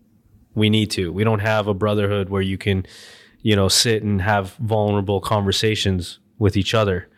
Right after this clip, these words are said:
You know, I would say that the last four or five years of me knowing both of you has changed my life completely. My mental health has been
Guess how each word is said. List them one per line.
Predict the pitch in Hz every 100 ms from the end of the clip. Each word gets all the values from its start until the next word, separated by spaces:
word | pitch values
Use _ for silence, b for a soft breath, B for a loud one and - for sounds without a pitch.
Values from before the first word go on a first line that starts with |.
| b b b -
You | 98
know, | 98 98 98
I | 107
would | 110 107
say | - 110 101
that | 101 98 - _ _ _ _ _ _ _ _ _ - -
the | 113
last | 113 110 - -
four | 120 110
or |
five | 101 104 101
years | 101 113 113 104 95 -
of | 104 95
me | 104 104 104
knowing | 98 101 101 95
both | 101 101
of | 104
you | 101 113 104 95 - b b b
has | - 101
changed | - 104 98
my | 101
life | 101 98
completely. | - 98 113 123 92 85 90
My | 101 101
mental | 104 104 95
health | 110 107
has | 98 92
been | 95 92